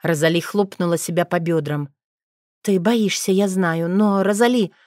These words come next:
может, судьба дает тебе шанс?» попыталась убедить ее.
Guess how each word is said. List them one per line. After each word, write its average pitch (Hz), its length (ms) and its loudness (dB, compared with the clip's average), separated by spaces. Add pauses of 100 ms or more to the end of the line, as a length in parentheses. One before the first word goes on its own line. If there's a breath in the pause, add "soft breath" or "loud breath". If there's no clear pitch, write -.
(260 soft breath)
может, 196 320 0
судьба 196 520 0
дает 214 360 0
тебе 214 240 0
шанс?» 269 560 -2 (420)
попыталась 156 600 0
убедить 156 400 -6
ее. 156 340 -2